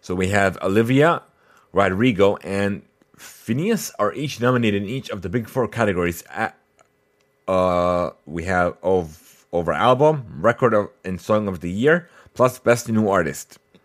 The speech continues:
Rodrigo was honored for her debut album, Sour, as a smash single, Driver's License,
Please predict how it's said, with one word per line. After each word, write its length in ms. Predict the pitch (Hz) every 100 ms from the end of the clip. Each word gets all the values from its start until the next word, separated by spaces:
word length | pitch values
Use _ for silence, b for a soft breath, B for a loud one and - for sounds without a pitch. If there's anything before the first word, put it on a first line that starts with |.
| _ B B B B
Rodrigo 520 | 98 104 139 135 143
was 280 | 120 101 117
honored 420 | 85 117 107 95
for 180 | - 107
her 80 | 104
debut 280 | 95 104 120
album, 360 | 101 98 92
Sour, 680 | 82 - - 107 80 69 - _
as 160 | 90 95
a 80 | 101
smash 340 | - 117 113
single, 480 | - 120 104 104 95
Driver's 600 | 82 110 113 113 110 87
License, 580 | 90 87 76 73 -